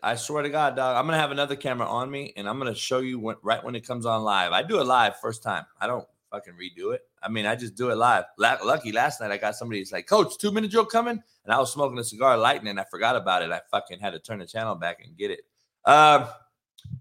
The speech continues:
<sighs> twenty-five mil.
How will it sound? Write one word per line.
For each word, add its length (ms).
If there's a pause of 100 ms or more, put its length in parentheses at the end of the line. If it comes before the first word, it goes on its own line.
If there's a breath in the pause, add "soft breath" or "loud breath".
(1080)
<sighs> 60 (1400 loud breath)
twenty-five 640
mil. 260